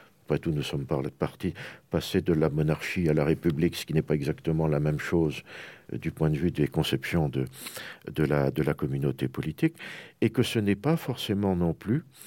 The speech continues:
euh, une, une continuité de l'existence des langues et, et des cultures. C'est, c'est une chose que les, les historiens connaissent bien,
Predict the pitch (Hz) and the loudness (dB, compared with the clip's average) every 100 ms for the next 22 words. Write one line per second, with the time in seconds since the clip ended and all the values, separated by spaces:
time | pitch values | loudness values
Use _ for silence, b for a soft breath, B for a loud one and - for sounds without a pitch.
0 | B B B B - 85 - 98 101 101 | B B B B 0 0 0 0 4 4
1 | 104 98 95 - 139 - 120 101 92 - | 4 4 2 2 0 0 -2 0 -2 2
2 | 110 160 - B B B B - 120 117 | 0 0 -10 B B B B -10 2 2
3 | 107 90 95 - 101 95 127 - - - | 2 -2 -8 -4 0 0 0 -4 -10 2
4 | 95 90 85 104 107 - B B B B | 4 4 2 0 -4 -8 B B B B
5 | _ 90 92 - 90 92 92 85 - 82 | _ 2 2 2 2 2 0 -4 -2 -2
6 | 73 B B B - 151 - 151 - 110 | -2 B B B 0 0 2 -2 0 0
7 | - 98 - 95 - 90 - 87 80 85 | 2 0 0 -2 0 2 2 2 2 0
8 | - 90 85 90 80 - 82 98 120 165 | -2 0 2 2 2 0 0 0 2 4